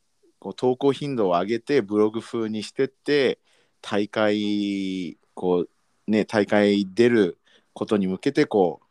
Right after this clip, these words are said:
頑張っていく姿を見せていくって、もう方針が決まってんじゃん、なんかある意味。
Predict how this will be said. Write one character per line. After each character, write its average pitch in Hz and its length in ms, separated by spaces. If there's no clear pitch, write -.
頑 104 200
張 110 80
っ - 40
て 95 120
い - 20
く - 60
姿 110 420
を 90 160
見 101 100
せ 95 160
て 92 100
い 85 60
く - 80
っ - 40
て、 98 80
も 120 140
う - 20
方 175 200
針 170 160
が - 100
決 - 120
ま 143 100
っ - 60
て 135 140
ん 92 40
じ 82 60
ゃ 78 40
ん、 76 40
な 76 60
ん 71 40
か 65 100
あ 85 60
る 85 80
意 76 60
味。 69 180